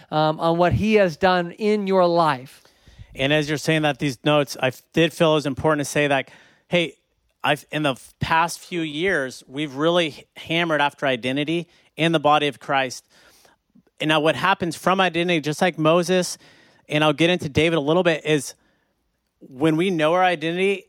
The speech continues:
Speaker 2: we know the heart of our Father, we can't help but out of that place have a heart for reconciliation of mankind to the Father's heart. So we're on a mission with God. And so I did wanna say,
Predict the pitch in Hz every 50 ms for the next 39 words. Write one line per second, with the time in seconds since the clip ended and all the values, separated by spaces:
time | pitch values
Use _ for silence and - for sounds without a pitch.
0 | - - 156 156 185 190 170 151 143 147 156 175 185 185 180 - - 147 143 120
1 | 131 160 165 175 165 165 147 - - - 135 143 151 156 170 175 156 151 156 147
2 | - 175 190 185 165 135 113 139 147 165 170 - _ - 156 147 139 - - -
3 | 139 170 180 160 123 143 139 151 147 - - - 151 151 165 170 165 - - _
4 | _ _ _ _ _ - - 160 160 147 147 123 - - 160 165 165 147 - -
5 | 151 139 127 120 135 143 - - 151 139 - 165 156 151 143 135 139 139 - -
6 | 170 160 156 135 139 123 110 117 123 135 147 151 151 - - - 147 151 151 135
7 | - 139 113 107 - - - 131 113 - - 139 135 135 135 123 110 - - 127
8 | 110 92 - - - - _ _ _ - _ _ _ - - - _ _ _ _
9 | _ _ _ _ - - - - 160 147 147 160 170 165 143 151 160 175 165 147
10 | 139 135 151 160 156 - 170 156 147 139 - - 151 147 147 143 135 135 - -
11 | 165 151 139 120 - - _ _ _ _ _ - 147 151 151 123 156 175 190 196
12 | 196 190 165 - - 180 170 165 143 -